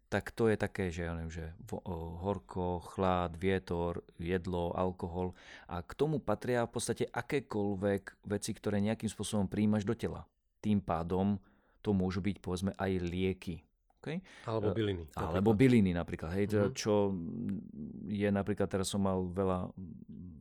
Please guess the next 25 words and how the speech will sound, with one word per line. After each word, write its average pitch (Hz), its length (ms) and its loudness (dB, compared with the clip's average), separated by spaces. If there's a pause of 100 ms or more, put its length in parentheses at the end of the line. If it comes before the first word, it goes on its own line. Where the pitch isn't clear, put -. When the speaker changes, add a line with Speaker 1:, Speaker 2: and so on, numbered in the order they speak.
Speaker 1:
klientov 95 560 0
s - 80 -12
tým, 101 160 0
že 95 160 -2
si 101 160 -4
len 101 240 2
tak 98 280 -2
sami 95 440 -2 (1400)
huj, 98 180 2
luj, 95 220 2
duj 95 320 2
predpisovali 95 640 0
čínske 95 380 -2
byliny, 95 400 2
čo 92 160 -4
je 90 80 0
naozaj 110 400 6
problém, 120 560 8
Speaker 2:
<laughs> - 560 -10
Speaker 1:
lebo 98 400 4 (160)
Speaker 2:
To 95 80 2
fakt. 82 160 -10
Speaker 1:
no 95 160 2
jasne, 95 240 0
jasne. 90 240 -6